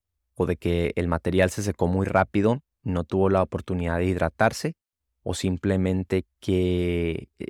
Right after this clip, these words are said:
las personas que instalaron este material, recordemos que es un proceso que se hace a mano, es un proceso que en realidad, pues, es susceptible a, a tener errores,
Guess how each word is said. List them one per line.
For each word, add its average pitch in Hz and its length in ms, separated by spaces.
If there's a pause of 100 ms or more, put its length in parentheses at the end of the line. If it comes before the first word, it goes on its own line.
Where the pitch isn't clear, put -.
(160)
las 92 320
personas 98 640
que 85 340
instalaron 87 560
este - 160
material, 95 440
recordemos 87 540
que - 120
es 85 120
un 92 120
proceso - 420
que - 420
se - 200
hace 82 260
a 87 60
mano, 90 300
es - 120
un 90 80
proceso - 400
que - 100
en 90 80
realidad, 85 560
pues, 90 360 (400)
es 92 300
susceptible 92 840
a, 85 140
a 82 100
tener 82 300
errores, 104 500